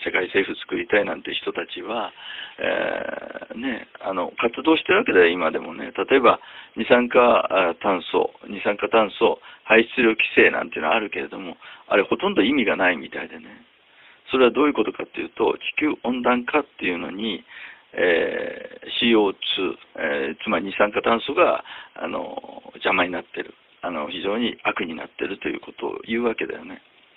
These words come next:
でも二酸化炭素って絶対量が少ないんだよ。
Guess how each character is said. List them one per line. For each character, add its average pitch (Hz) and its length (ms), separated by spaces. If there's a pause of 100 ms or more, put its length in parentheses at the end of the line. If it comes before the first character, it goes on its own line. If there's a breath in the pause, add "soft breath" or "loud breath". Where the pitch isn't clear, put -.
(360 loud breath)
で 107 60
も 110 80
二 120 160
酸 170 160
化 - 140
炭 170 180
素 - 140
っ - 40 (220)
て 113 240 (400 loud breath)
絶 127 260
対 - 200
量 92 180
が - 140 (160)
少 170 80
な 180 100
い 135 80
ん 92 60
だ - 80
よ。 - 100